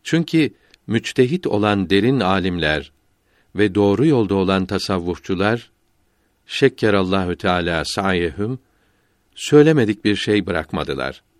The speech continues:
Sermayesi az olan bu fakirin, rahmetullahi aleyh, mektuplarından birkaçını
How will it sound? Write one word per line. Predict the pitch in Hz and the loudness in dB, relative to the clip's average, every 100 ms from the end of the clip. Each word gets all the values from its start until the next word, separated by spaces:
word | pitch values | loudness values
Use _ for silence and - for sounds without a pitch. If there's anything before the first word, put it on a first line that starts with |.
| _ _ _ _ _ _ | _ _ _ _ _ _
Sermayesi | - 123 123 123 120 117 - | 0 2 4 2 2 0 0
az | 110 110 | -2 0
olan | 104 95 92 | 0 0 0
bu | 95 | -2
fakirin, | 101 95 - 101 98 90 78 _ _ _ _ _ - | -2 -4 -2 0 0 -4 -8 _ _ _ _ _ -8
rahmetullahi | 85 90 92 - 90 90 90 78 78 | -4 -2 -4 -4 -4 -2 -2 -4 -4
aleyh, | 73 87 95 _ _ _ _ _ 101 | -4 -4 -6 _ _ _ _ _ -2
mektuplarından | 110 - 120 - 117 117 107 107 98 | 0 0 -4 0 0 0 0 0 2
birkaçını | 107 123 117 - 110 113 | 0 0 -2 -2 -2 -2